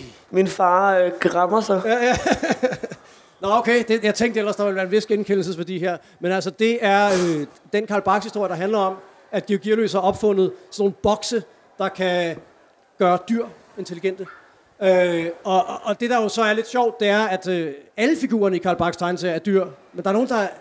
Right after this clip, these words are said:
Speaker 2: er dyr, og nogen, der ikke er dyr, og nogen, der måske er dyr. Øh, og her har vi så en, en sekvens, hvor, øh, ulven, der er en ulv, som er klædt sig ud som et menneske. Altså, det er så bare ikke et menneske, det, det, det er et eller andet sådan med hundenæse. Hold der, Will. Og Anders Sand er klædt sig ud som en ulv.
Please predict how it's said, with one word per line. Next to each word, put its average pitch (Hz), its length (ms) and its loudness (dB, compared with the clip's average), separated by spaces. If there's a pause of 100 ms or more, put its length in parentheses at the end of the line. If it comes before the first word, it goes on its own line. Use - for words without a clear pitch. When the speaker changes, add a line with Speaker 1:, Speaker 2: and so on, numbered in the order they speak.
Speaker 2:
er 196 60 -10
dyr, 233 160 0
og 226 60 8
nogen, 208 120 2
der 214 60 4
ikke 220 100 4
er 214 40 -4
dyr, 214 180 4
og 180 60 0
nogen, 202 120 4
der 202 60 0
måske 202 240 -4
er 202 100 2
dyr. 190 200 0 (640)
Øh, 190 60 0 (240)
og 202 80 -6
her 220 160 0
har 208 160 2
vi 220 60 -6
så 208 240 2
en, 196 140 -2
en 185 200 -4
sekvens, 220 400 -4
hvor, 208 240 2 (360)
øh, 180 200 2 (140)
ulven, 240 320 2 (280)
der 180 80 -6
er 196 40 -2
en 247 100 -4
ulv, 262 120 2
som 202 200 -8
er 185 40 -8
klædt 196 180 -4
sig 214 80 2
ud 220 60 -2
som 202 100 -10
et 165 120 -16
menneske. 208 400 -4 (180)
Altså, 170 160 -6
det - 80 -10
er 160 40 -8
så 185 100 -2
bare 180 140 2
ikke 220 100 0
et 190 60 -4
menneske, 190 240 -2
det, 180 200 -6
det, 180 160 -6 (680)
det 185 100 -2
er 180 80 2
et 170 80 -2
eller 190 120 -6
andet 175 240 -8
sådan 190 180 -16
med 175 80 -4
hundenæse. 196 520 -2 (320)
Hold 370 160 2
der, 175 200 -2
Will. 220 120 2
Og 190 200 -2
Anders 214 140 2
Sand 254 160 0
er 254 40 0
klædt 247 160 -6
sig 226 60 -8
ud 220 40 -10
som 233 120 -10
en - 20 0
ulv. 285 180 -2